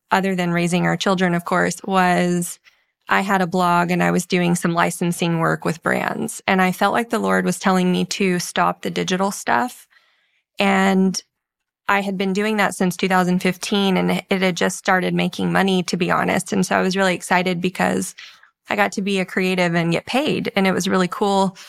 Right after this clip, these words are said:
and it aligned with my gifts. And so I kind of felt angry that the Lord took that away, and especially when it was successful. And so,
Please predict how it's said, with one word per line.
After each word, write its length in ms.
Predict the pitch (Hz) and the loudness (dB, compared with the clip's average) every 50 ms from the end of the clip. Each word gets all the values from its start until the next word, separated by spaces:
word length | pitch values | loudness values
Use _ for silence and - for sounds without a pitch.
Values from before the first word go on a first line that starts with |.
| - - - | -18 -8 -4
and 140 | - 196 202 | -2 0 2
it 80 | 190 | 2
aligned 340 | - 180 180 175 175 180 175 | 2 2 2 2 2 2 0
with 140 | 180 185 - | -2 -2 -2
my 100 | 180 175 | -2 -2
gifts. 420 | 160 180 170 170 175 170 - - | 0 0 0 0 0 -2 -4 -6
And 220 | - - 185 185 - | -2 0 0 0 0
so 360 | - 196 185 180 180 175 170 - - - - - - - - _ _ _ _ | 2 2 2 4 2 2 -2 -4 -12 -16 -16 -16 -18 -18 -20 _ _ _ _
I 80 | - 202 | -4 -4
kind 220 | 196 - 240 247 | -2 0 -2 -2
of 100 | 262 254 | -2 -2
felt 280 | - - 214 202 202 - | -2 0 0 0 0 0
angry 420 | 196 185 196 196 190 196 202 196 | 0 0 2 2 2 2 0 0
that 200 | 185 190 185 175 | 0 0 -2 0
the 100 | - 185 | 0 -2
Lord 360 | 175 185 175 175 170 170 170 - | 0 2 2 2 2 2 0 -2
took 220 | - 202 180 - | -2 -4 -2 0
that 160 | - 180 180 | 0 0 0
away, 520 | 175 170 165 165 156 - 180 208 214 226 226 - _ _ _ _ _ - | 0 0 0 0 0 0 0 0 -2 -2 -4 -6 _ _ _ _ _ -2
and 540 | 202 196 190 190 190 190 190 185 185 180 - - _ _ - | 0 2 2 4 4 2 2 2 2 0 -2 -6 _ _ -4
especially 440 | 196 190 - - 220 208 - - 220 | -4 -2 0 0 0 0 0 -2 -2
when 220 | 196 196 196 196 190 | 0 0 0 2 2
it 80 | 180 | 2
was 140 | - 165 - | 0 -2 -2
successful. 640 | - 165 - - 180 170 156 - - - - - 185 - _ _ _ _ _ _ _ _ _ _ _ _ - | -2 -4 -2 -2 -2 -2 -2 -4 -4 -2 -2 -2 -4 -8 _ _ _ _ _ _ _ _ _ _ _ _ -4
And 200 | 214 202 196 190 | 0 0 0 0
so, 420 | - - 208 196 185 185 185 180 | 0 0 0 2 2 2 2 0